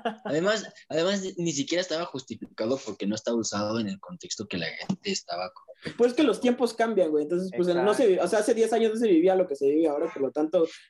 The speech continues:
Speaker 2: no puedes meter en contexto ese disco al veinte veinte, güey, y por lo tanto no puedes meter en contexto Blancanieves en el veinte veintiuno.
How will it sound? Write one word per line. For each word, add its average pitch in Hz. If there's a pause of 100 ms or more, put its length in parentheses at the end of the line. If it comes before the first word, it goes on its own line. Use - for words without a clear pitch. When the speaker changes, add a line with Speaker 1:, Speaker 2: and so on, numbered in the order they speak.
(140)
Speaker 2:
no 233
puedes 233
meter 196
en 214
contexto 185
ese 185
disco 185
al 143
veinte 160
veinte, 185
güey, 135
y 170
por 196
lo 196
tanto 220
no 226
puedes 214
meter 180
en 190
contexto 175
Blancanieves 156
en 139
el 135
veinte 147
veintiuno. 131